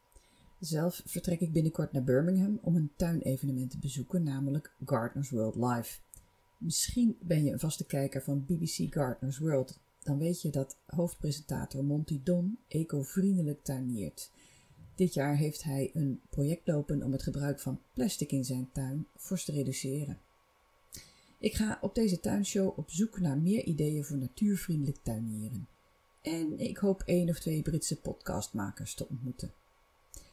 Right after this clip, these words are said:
Heb je een vraag? Wil je dat ik ergens op let daar bij Gardeners World Live? Stuur een berichtje naar yvonne punt smit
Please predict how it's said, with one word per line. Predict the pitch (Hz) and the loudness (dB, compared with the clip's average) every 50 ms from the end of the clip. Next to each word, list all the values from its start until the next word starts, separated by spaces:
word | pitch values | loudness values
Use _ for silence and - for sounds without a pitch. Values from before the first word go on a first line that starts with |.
| - - | -20 -16
Heb | - - 330 330 | -8 -8 -6 -2
je | - 175 | -2 -2
een | - - | -2 -2
vraag? | - - 131 127 131 170 240 - - | -2 -2 -4 -2 -2 -2 -4 -2 0
Wil | 220 190 185 | 2 4 6
je | 185 175 | 6 4
dat | 170 160 147 | 4 2 0
ik | 160 - | 0 0
ergens | - 143 135 135 139 - | 0 0 0 0 -2 -4
op | 131 - - | -4 -2 0
let | 110 117 135 - - - _ | 0 0 0 -2 -6 -8 _
daar | - 156 170 165 165 | -2 -2 0 0 0
bij | - 175 170 165 | 0 0 0 0
Gardeners | 175 156 151 - - 165 - | 0 -2 -2 -2 -4 -4 -2
World | 165 160 156 | -2 -2 0
Live? | 160 147 139 135 143 147 - - - _ _ _ _ _ _ _ _ | 0 0 0 0 -2 -4 -6 -14 -20 _ _ _ _ _ _ _ _
Stuur | - - - - 302 262 | -14 -8 -2 0 2 4
een | 214 170 | 4 4
berichtje | 151 147 135 165 180 180 - - - | 2 2 2 0 0 -2 -2 -2 0
naar | 156 143 131 127 127 139 - _ _ _ _ _ | 0 0 0 -2 -4 -4 -6 _ _ _ _ _
yvonne | - 165 160 143 185 202 202 202 196 - - | -2 -2 0 0 2 2 2 2 2 0 0
punt | - 160 156 147 - - | 0 2 2 2 -2 -4
smit | - - - - 160 156 160 - | -8 -6 -2 -2 0 -2 -2 -6